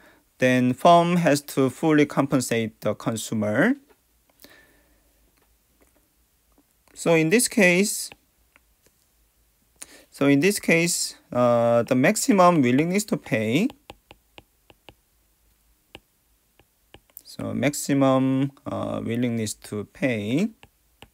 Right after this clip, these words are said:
So in previous situation, this is consumer's maximum willingness to pay.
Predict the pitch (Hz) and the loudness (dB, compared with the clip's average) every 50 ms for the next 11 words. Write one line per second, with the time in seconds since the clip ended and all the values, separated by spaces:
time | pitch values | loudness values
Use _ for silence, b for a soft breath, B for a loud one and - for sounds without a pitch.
0 | _ _ - _ _ _ _ - _ _ _ _ _ - B B B B B B | _ _ -20 _ _ _ _ -20 _ _ _ _ _ -20 B B B B B B
1 | B B B B - - 151 156 165 170 175 - - 247 240 254 247 226 220 - | B B B B -4 0 2 2 2 2 0 -2 0 0 2 4 4 2 2 0
2 | 165 151 - - 156 143 139 139 - - 123 113 117 135 185 233 277 - _ _ | -4 -4 -2 0 2 4 4 2 2 0 0 0 0 0 0 -2 -2 -4 _ _
3 | _ _ _ _ _ _ _ _ _ _ _ _ _ _ _ _ _ _ - - | _ _ _ _ _ _ _ _ _ _ _ _ _ _ _ _ _ _ -20 -20
4 | _ _ _ _ _ _ _ _ _ _ _ _ _ _ _ _ _ _ b b | _ _ _ _ _ _ _ _ _ _ _ _ _ _ _ _ _ _ b b
5 | b b b b b b b b b b - 208 208 - 226 214 202 - - 240 | b b b b b b b b b b 0 0 2 4 4 2 2 2 0 0
6 | 185 180 - - 202 190 180 170 170 170 170 - 143 127 131 147 - - 175 165 | 0 0 0 -2 0 4 4 6 6 4 2 2 2 2 2 2 0 0 0 2
7 | 165 156 147 127 120 131 131 123 117 107 - - - - - - 113 104 98 110 | 2 4 4 2 2 2 0 0 -2 -4 -6 -12 -20 -14 -8 -6 -6 -6 -4 -2
8 | 120 151 214 247 269 | 0 0 0 0 -2